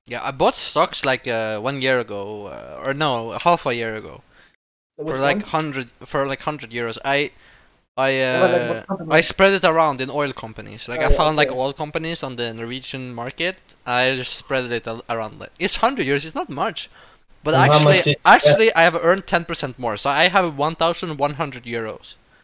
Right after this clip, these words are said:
Speaker 1: instead of, no, sorry, sorry, I have hundred and ten euros instead of hundred euros.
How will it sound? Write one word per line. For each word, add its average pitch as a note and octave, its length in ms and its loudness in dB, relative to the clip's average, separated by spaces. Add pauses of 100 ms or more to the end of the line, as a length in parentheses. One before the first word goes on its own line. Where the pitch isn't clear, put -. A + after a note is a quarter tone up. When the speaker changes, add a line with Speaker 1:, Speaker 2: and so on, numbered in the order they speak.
(220)
Speaker 1:
instead C#3+ 340 -4
of, - 320 -6 (480)
no, C#3 160 4
sorry, D#3 440 4 (180)
sorry, C#3 260 4
I C3 140 2
have E3+ 240 4 (540)
hundred F3+ 720 2
and D3 200 -6
ten F3+ 220 0
euros C#3 400 -2
instead C3+ 280 -6
of C3 160 -6
hundred B2+ 420 -6
euros. G#2+ 340 -6